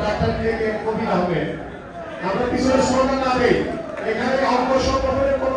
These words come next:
কাজ নাই, প্লিজ, আমরা স্লোগান না দিই। তারপরে আমাদের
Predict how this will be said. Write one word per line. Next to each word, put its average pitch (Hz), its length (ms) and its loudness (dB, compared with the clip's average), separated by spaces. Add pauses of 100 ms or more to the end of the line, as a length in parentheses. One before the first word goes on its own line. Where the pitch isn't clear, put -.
কাজ 254 140 -2 (120)
নাই, 220 200 -2
প্লিজ, 233 300 -2 (1300)
আমরা 233 180 -2 (100)
স্লোগান 247 360 0
না 233 160 0
দিই। 185 180 0 (2750)
তারপরে 220 340 0 (100)
আমাদের 233 300 2